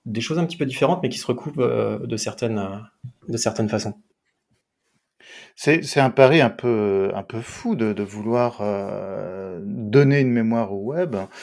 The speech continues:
Speaker 2: alors que c'est un environnement, euh, d'une part, euh,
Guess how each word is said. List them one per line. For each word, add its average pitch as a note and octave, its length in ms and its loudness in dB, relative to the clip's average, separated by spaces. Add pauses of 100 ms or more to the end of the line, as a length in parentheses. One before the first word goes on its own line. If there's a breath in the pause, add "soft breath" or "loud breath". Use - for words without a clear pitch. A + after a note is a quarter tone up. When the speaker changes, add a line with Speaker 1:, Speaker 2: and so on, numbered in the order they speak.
(200 loud breath)
Speaker 2:
alors A#2 260 0
que A#2+ 100 0
c'est G#2+ 200 -4
un G2+ 180 0
environnement, G#2 720 0
euh, F#2+ 340 -6
d'une G#2+ 380 -2
part, B2+ 420 0
euh, G2+ 200 -2